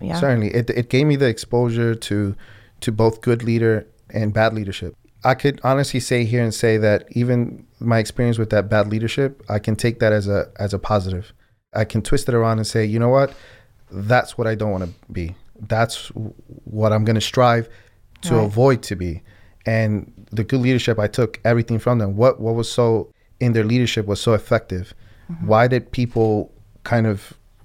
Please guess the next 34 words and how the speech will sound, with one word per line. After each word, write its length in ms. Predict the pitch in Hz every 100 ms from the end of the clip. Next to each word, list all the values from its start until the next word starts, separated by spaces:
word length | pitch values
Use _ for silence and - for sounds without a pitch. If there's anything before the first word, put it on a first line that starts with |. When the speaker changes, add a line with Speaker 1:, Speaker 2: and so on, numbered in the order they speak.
| 110 117
Speaker 2:
gravitated 600 | 120 120 110 117 107 104
towards 200 | 104 98
that 160 | 87
person? 440 | 113 107 - 92 - - - - -
And 280 | 104 104
I 100 | 107
picked 300 | 98 - 135
up 160 | 120 113
on, 200 | 107 107
on 160 | 101 107
all 120 | 107
that 340 | 107 117 104 -
and 360 | 101 98 - -
took 200 | - 117
it 140 | 113 107
with 220 | 113 -
me. 240 | 95 98 - - - - _ _ -
And 340 | 104 101 101
I'm, 220 | 98 101 98
I'm 320 | 101 107 107
applying 320 | 127 123 120
it 100 | 95
now, 320 | 110 113 107 - - - _ -
serving, 500 | - 120 113 117 113
um, 400 | 107 101 98 92 _ _ - - -
through 120 | 113
the 80 | 107
T 180 | - 120
M 120 | 110
C, 260 | - 117 113
serving 340 | 113 104 107
in, 160 | 107 104
in 420 | 107 104 98 101 - -
the 260 | 101 98